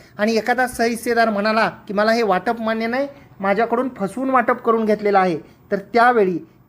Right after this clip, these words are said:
या कायद्याच्या सर्व तरतुदींचा विचार केला जातो आणि केलेलं वाटप जे आहे ते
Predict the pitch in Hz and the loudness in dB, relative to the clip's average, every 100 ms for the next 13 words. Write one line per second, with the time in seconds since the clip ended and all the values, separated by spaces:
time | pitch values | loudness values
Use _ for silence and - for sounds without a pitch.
0 | - 196 240 285 - 185 190 214 220 247 | -2 0 0 -4 -6 -2 0 0 0 -4
1 | 247 - 202 233 240 202 175 - 214 226 | -4 -4 -2 0 -2 -4 -4 -6 -6 -6
2 | 220 247 294 - - _ - 185 269 285 | 0 0 0 -4 -20 _ -6 2 4 4
3 | 269 208 202 190 190 160 - - 185 202 | 4 2 4 2 0 -8 -10 -10 -6 -6
4 | 202 196 220 247 208 185 214 185 202 185 | -2 0 2 2 2 0 -2 0 2 2
5 | 170 - - - 226 | 0 -4 -20 -6 -4